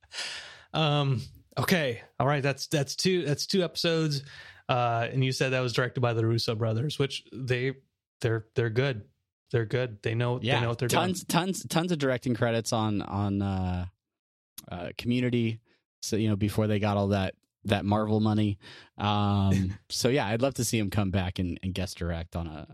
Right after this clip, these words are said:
Speaker 2: on a Rick and Morty episode.
Speaker 1: Definitely, definitely. I, I, I agree with it. So remember that.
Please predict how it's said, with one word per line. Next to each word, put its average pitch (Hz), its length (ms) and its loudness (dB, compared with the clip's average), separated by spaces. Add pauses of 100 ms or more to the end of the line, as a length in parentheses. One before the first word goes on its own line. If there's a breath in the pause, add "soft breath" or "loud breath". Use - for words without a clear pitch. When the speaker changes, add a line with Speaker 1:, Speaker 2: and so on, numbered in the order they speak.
Speaker 2:
on 92 120 -8
a 80 300 -8
Rick 98 220 -12
and 85 80 -8
Morty 71 180 -10
episode. - 360 -18 (260)
Speaker 1:
Definitely, 120 400 -4 (100)
definitely. 131 400 0
I, 123 360 0
I, 120 40 -2 (100)
I 127 140 2
agree 143 220 2
with 151 140 2
it. - 200 -4 (360 loud breath)
So 156 160 2
remember 160 380 2
that. 107 260 -4